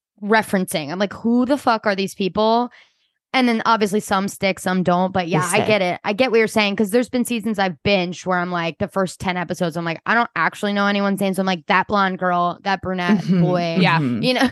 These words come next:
Speaker 1: <laughs> certain, like,
Speaker 2: This
Speaker 1: that
Speaker 2: is
Speaker 1: annoying person, et cetera.
Speaker 2: We're solidified now. We're at that point in the season. And I care about, care is the wrong word. I don't care about all of them, but
Speaker 1: Mm-hmm.
Speaker 2: I,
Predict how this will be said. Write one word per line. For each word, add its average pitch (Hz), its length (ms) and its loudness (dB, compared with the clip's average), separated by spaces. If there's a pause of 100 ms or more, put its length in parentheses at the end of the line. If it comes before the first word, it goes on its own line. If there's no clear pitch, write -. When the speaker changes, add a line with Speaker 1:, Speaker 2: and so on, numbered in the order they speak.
(100)
Speaker 1:
<laughs> 392 160 2
certain, 254 460 -4
like, 214 220 -2
Speaker 2:
This 202 160 6
Speaker 1:
that 220 120 4
Speaker 2:
is 226 80 2
Speaker 1:
annoying 202 380 -2 (100)
person, 190 640 -2 (380)
et - 100 -12
cetera. - 400 -8
Speaker 2:
We're 190 140 6
solidified 156 760 0
now. 120 200 -6
We're 151 260 0 (160)
at 160 160 0
that - 180 0
point - 220 -4
in 131 60 -4
the 143 60 -4
season. 127 340 -4 (120)
And 214 260 4
I 160 180 -2 (280)
care 123 300 0
about, 135 340 -4 (920)
care 196 160 4
is 185 120 2
the 165 80 2
wrong 135 160 2
word. 117 240 -2
I 175 80 0
don't 180 160 0
care 139 200 0
about 113 220 0
all 120 140 0
of - 60 -6
them, 110 280 -4
but 139 180 2 (240)
Speaker 1:
Mm-hmm. - 260 -6
Speaker 2:
I, 156 400 0